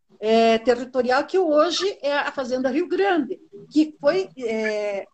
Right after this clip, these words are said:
emancipada em mil novecentos e noventa. A mesma coisa em Piraquara. Piraquara separa em mil oitocentos e noventa, eles, é, você veja,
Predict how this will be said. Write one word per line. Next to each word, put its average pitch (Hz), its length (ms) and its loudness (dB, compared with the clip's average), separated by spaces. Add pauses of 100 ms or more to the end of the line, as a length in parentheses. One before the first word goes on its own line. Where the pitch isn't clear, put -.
emancipada 285 1000 0
em 247 120 0
mil 269 220 2
novecentos 330 520 -4
e 339 80 -6
noventa. 320 600 -2 (380)
A 262 100 2
mesma 403 440 2
coisa 359 260 -2
em 320 60 -8
Piraquara. 311 680 -2 (300)
Piraquara 320 560 2
separa 320 800 -4 (280)
em 247 180 -4
mil 254 260 -2
oitocentos 240 840 -2
e 233 100 -2
noventa, 240 680 0 (360)
eles, 226 340 2
é, 220 420 -2
você 240 140 -2
veja, 214 320 0